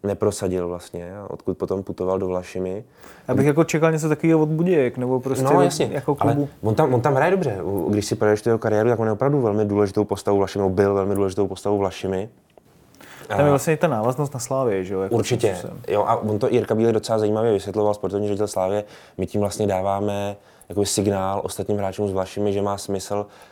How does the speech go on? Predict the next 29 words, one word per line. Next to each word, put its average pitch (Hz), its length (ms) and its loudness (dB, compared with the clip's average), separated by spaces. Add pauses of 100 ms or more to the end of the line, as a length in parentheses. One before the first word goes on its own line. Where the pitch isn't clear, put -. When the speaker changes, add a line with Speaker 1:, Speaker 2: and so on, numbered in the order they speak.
(300)
Speaker 1:
tam 101 160 -2
opravdu 104 360 0
makat 104 580 -2
a 101 40 -6
hrát 98 320 -2
dobře, 92 320 -6 (160)
Speaker 2:
Hmm. 120 80 -16
Speaker 1:
protože 101 600 -4
my 101 80 -8
vám 101 180 -4
pak - 160 -10
tu 107 100 -8
šanci 98 320 -6
ve 95 80 -2
Slávii 98 420 -4
dáme,“ 98 360 -2 (260)
jo, 92 200 -6 (560)
říká 92 340 -4
Jiří 90 280 -2
Bílek 90 280 -2
k - 60 -20
tomuhle 92 320 -6
přestupu, - 520 -6 (680)
volně 90 300 -8
parafrázováno. 85 840 -10 (580)
Eh, 87 60 -12 (160)
takže 87 200 -6 (720)
je 190 140 -2
to 208 160 0